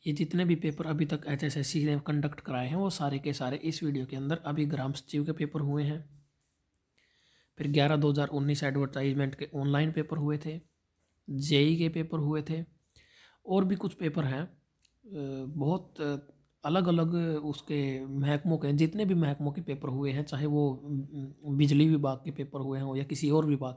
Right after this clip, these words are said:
के, वो सारे के सारे आपको मिलेंगे इस वीडियो के अंदर।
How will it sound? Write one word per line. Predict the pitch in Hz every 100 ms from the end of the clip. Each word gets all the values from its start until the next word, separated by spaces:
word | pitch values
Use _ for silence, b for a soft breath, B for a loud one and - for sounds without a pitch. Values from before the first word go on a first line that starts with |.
| -
के, | 190 B B B B
वो | 175
सारे | 190 160 147
के | 147
सारे | 139 135
आपको | 135 - -
मिलेंगे | 156 131 131 147
इस | 147 -
वीडियो | 143 143
के | 143
अंदर। | 139 143